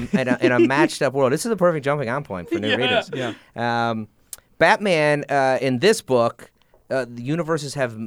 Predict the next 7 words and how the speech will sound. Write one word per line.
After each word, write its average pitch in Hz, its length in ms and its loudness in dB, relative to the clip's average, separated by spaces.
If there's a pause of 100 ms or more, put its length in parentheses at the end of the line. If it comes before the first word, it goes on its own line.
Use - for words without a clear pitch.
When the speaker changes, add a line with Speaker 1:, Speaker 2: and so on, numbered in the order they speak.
(160)
Speaker 1:
have 104 360 -10
merged 117 680 -2
together. 104 400 -4
So 104 160 -8
the 92 120 -6
Turtles 147 560 -4
universe 120 640 -4